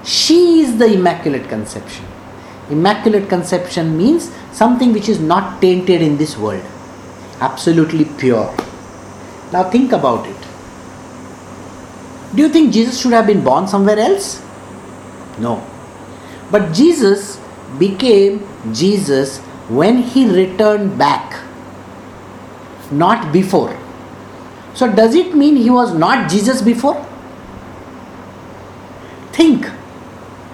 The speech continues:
Jesus was Jesus before he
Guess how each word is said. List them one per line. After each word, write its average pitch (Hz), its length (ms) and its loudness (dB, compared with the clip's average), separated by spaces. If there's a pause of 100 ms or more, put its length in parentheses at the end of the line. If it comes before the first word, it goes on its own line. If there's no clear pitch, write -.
(440)
Jesus 185 420 2
was 180 300 0
Jesus 190 400 2 (360)
before 240 460 2
he 254 400 2